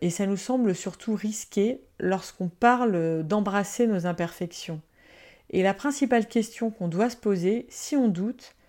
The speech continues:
c'est « Qu'est-ce qui est le plus risqué ?»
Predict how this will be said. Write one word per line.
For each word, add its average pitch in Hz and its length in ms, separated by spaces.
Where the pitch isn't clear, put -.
c'est « 233 460
Qu'est-ce 320 260
qui - 220
est 254 80
le 220 120
plus 220 200
risqué ?» 175 500